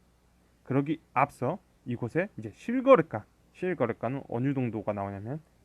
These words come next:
이천십구 년 십일월로 보면 이런 거 칠억 사천팔백, 칠억 사천팔백이 가장 높은 가격입니다. 그 가격은 팔점오, 그리고 칠억 이천구백,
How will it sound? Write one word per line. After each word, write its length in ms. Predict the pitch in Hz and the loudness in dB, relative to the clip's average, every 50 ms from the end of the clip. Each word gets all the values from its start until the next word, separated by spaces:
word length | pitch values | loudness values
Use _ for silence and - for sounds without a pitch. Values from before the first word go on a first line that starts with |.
| _ | _
이천십구 760 | - 123 127 - _ _ - 156 151 147 147 143 - - 113 | -12 -12 -12 -12 _ _ -6 -4 -4 -4 -6 -10 -8 -8 -6
년 120 | 123 131 123 | -6 -6 -8
십일월로 1200 | - - 180 349 123 113 113 135 127 113 - - _ _ _ _ _ _ _ _ _ - 143 139 | -6 -6 -6 -4 -4 0 2 2 2 2 0 -8 _ _ _ _ _ _ _ _ _ -2 -2 -2
보면 360 | - 113 107 117 139 175 196 - - _ _ _ _ _ _ _ _ _ _ _ _ _ _ _ _ _ _ _ _ _ _ _ _ _ _ _ _ _ _ _ _ - | -2 -2 -2 0 0 0 -2 -6 -10 _ _ _ _ _ _ _ _ _ _ _ _ _ _ _ _ _ _ _ _ _ _ _ _ _ _ _ _ _ _ _ _ -6
이런 200 | 127 127 123 113 | -4 -4 -4 -4
거 100 | 107 - _ _ _ _ _ _ _ _ _ _ _ _ _ _ _ _ _ | -8 -12 _ _ _ _ _ _ _ _ _ _ _ _ _ _ _ _ _
칠억 280 | _ - - 208 214 208 | _ -2 0 0 0 0
사천팔백, 760 | - - 180 - - 170 135 - - 165 160 160 165 131 - - _ _ _ _ _ _ _ | 0 -2 -2 0 0 -2 -2 -2 0 0 2 4 2 2 0 -6 _ _ _ _ _ _ _
칠억 220 | - - 170 151 | -4 -4 -4 -4
사천팔백이 880 | - - 160 160 - 139 131 - - 160 156 156 151 143 131 190 214 226 - _ _ _ _ | -2 -4 -4 -2 -2 -4 -4 -2 -2 0 2 2 2 2 0 -2 -2 -2 -6 _ _ _ _
가장 180 | - 123 131 123 | -4 -4 -2 -2
높은 340 | 117 113 - - - 185 170 | -2 -4 -4 -2 -2 2 2
가격입니다. 460 | 156 135 123 113 104 104 104 98 90 - _ _ _ | 2 2 2 -2 -6 -6 -8 -10 -12 -14 _ _ _
그 140 | - - 185 | 0 0 0
가격은 380 | 175 143 117 110 113 135 143 - | 2 0 -2 -2 -4 -6 -6 -8
팔점오, 560 | - - 185 185 160 - 185 160 135 123 117 113 - _ _ _ _ _ _ _ _ _ _ _ _ _ _ _ _ _ _ _ _ _ _ _ _ | -2 0 0 0 2 2 0 0 0 0 -2 -6 -8 _ _ _ _ _ _ _ _ _ _ _ _ _ _ _ _ _ _ _ _ _ _ _ _
그리고 500 | - 135 123 127 110 139 165 196 220 226 - _ _ _ _ _ - _ _ _ _ _ _ _ _ _ _ _ _ | -6 -2 -2 0 2 2 2 2 2 0 -6 _ _ _ _ _ -20 _ _ _ _ _ _ _ _ _ _ _ _
칠억 320 | - - 190 208 202 - - | -10 -2 0 0 0 0 -4
이천구백, 680 | - 151 143 - - 147 127 - 120 - 123 110 - | -8 -8 -6 -4 -4 -4 -4 -4 0 0 0 0 0